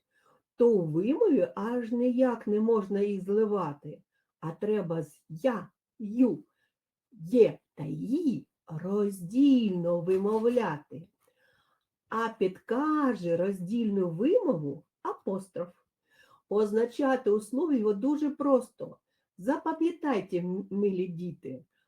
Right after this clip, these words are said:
бо це повинен знати всяк. Хоча на кому він і схожий, та це не розділовий знак. У нашій українській мові він зверху пишеться у слові, там, де звуки не зливаються,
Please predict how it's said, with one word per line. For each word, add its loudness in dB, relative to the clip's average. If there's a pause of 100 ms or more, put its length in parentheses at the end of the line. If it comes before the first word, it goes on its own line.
(100)
бо -2
це -2
повинен 0
знати -8
всяк. -10 (560)
Хоча -2
на -2
кому 2
він -4
і -4
схожий, -2 (280)
та 0
це -6
не 0
розділовий 2
знак. -8 (880)
У -4
нашій -2
українській -4
мові -2
він -4
зверху -2
пишеться -4
у -6
слові, 0 (260)
там, -4
де -4
звуки -2
не 4
зливаються, 0